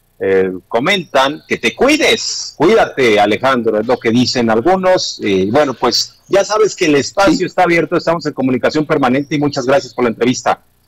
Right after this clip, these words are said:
Speaker 2: Pues muchas gracias
Speaker 1: Estimado.
Speaker 2: a todo el auditorio, gracias a ti, Jorge Armando, como siempre. Buenas tardes al auditorio y gracias por sus,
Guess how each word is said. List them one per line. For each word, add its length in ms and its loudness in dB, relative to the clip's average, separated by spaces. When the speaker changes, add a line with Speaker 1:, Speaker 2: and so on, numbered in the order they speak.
Speaker 2:
Pues 120 2
muchas 240 2
gracias 160 2
Speaker 1:
Estimado. 140 2
Speaker 2:
a 20 2
todo 100 4
el 80 4
auditorio, 440 2
gracias 380 0
a 40 -4
ti, 100 0
Jorge 260 -2
Armando, 340 0
como 260 -6
siempre. 480 0
Buenas 280 -2
tardes 180 0
al 120 0
auditorio 400 0
y 20 2
gracias 260 0
por 160 -12
sus, 200 -20